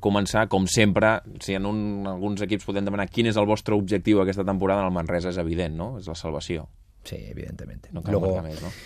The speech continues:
Speaker 1: Després sí, millorar cada partit, ser més
Speaker 2: Todas estas
Speaker 1: competitius,
Speaker 2: cosas, sí.
Speaker 1: em-, enamorar el públic.
Speaker 2: El cholismo que hemos dicho siempre, ¿no? El cholismo, pero que es verdad al final,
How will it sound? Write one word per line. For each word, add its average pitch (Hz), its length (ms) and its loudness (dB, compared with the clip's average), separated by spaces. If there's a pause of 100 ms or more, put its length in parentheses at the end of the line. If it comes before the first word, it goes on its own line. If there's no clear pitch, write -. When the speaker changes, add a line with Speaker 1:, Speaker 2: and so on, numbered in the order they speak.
(280)
Speaker 1:
Després 92 360 0
sí, 101 180 4
millorar 87 380 0
cada 92 180 6
partit, 95 640 4
ser 95 160 -4
més 92 120 -2
Speaker 2:
Todas 123 260 6
estas 101 100 6
Speaker 1:
competitius, 95 480 4
Speaker 2:
cosas, 92 140 2
sí. 92 100 0
Speaker 1:
em-, 92 60 0
enamorar 95 400 6
el 101 80 6
públic. 104 340 10
Speaker 2:
El - 80 6
cholismo 120 500 6
que 98 100 2
hemos 101 180 2
dicho - 180 4
siempre, 101 380 2
¿no? 135 160 2
El 147 80 2
cholismo, 107 400 2
pero 104 120 2
que 92 60 4
es 90 100 2
verdad 95 300 2
al 95 60 -2
final, 69 340 -10